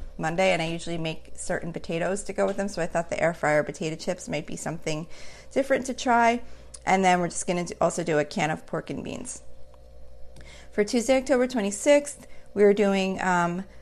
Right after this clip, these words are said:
Chipotle night. I don't have, um, a recipe specifically to link for this.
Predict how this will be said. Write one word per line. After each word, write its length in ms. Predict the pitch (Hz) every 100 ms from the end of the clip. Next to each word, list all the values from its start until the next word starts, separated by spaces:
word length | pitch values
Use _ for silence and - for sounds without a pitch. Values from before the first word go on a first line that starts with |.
| - -
Chipotle 640 | - 220 254 240 240 247
night. 440 | 240 240 240 - -
I 120 | 202
don't 340 | 202 208 208 214
have, 420 | 220 196 190 180
um, 380 | - 180 170 170 -
a 140 | 170
recipe 840 | 165 190 - 196 196 185 185 202 - -
specifically 680 | - - 202 190 202 190 185
to 140 | -
link 200 | 180 214
for 120 | 220
this. 320 | 202 208 214